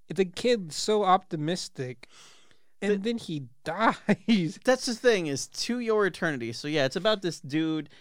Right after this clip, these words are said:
Speaker 2: or about this thing
Speaker 1: This rock
Speaker 2: that is,
Speaker 1: orb?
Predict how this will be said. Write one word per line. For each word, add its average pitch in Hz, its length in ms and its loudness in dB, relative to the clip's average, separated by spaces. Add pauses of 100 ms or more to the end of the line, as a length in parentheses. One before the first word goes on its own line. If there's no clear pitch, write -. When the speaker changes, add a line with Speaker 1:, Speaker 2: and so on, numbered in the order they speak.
(120)
Speaker 2:
or 175 100 6
about 220 220 8
this 196 240 -2
thing 147 560 0
Speaker 1:
This 139 120 -6
rock 135 760 -4
Speaker 2:
that 175 260 2
is, 147 260 0
Speaker 1:
orb? 180 360 -2